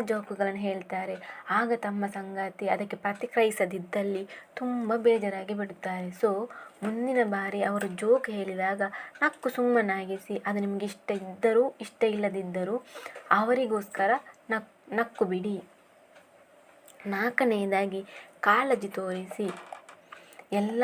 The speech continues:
ಹುಡುಗರು ಅಥವಾ ಹುಡುಗಿಯರು ತನಗೆ ಕಾಳಜಿ ವಹಿಸುವುದನ್ನು ಇಷ್ಟಪಡುತ್ತಾರೆ.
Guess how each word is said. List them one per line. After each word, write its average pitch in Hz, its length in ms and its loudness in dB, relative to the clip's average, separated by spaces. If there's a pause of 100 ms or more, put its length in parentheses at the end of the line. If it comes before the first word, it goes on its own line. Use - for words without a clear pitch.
(120)
ಹುಡುಗರು 214 560 0
ಅಥವಾ 285 500 -2
ಹುಡುಗಿಯರು 196 640 0 (280)
ತನಗೆ 214 340 -2
ಕಾಳಜಿ 214 540 0
ವಹಿಸುವುದನ್ನು 208 600 -2
ಇಷ್ಟಪಡುತ್ತಾರೆ. 190 1160 -2